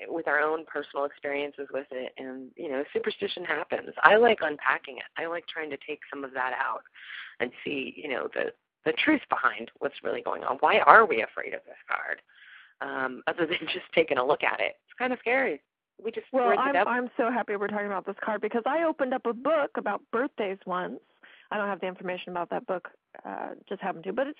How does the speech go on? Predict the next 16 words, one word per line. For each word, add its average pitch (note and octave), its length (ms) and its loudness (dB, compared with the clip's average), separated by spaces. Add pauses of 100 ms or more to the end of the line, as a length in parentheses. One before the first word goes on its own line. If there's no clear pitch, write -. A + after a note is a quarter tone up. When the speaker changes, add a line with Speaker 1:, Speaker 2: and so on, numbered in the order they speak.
(140)
Speaker 2:
you've C#4+ 260 -2
probably B3+ 260 0
seen G3 120 0
it. C#3 120 -10
It's E3 140 -10
this F3 100 -14
big F#3 300 2
blue G3+ 300 6
book F3 340 -2
out D#3 180 0
there, D3+ 360 -2
and D3+ 100 -8
it's - 160 -12
about F3 260 -2
birthdays, E3 500 -2 (140)
and D#3+ 340 -6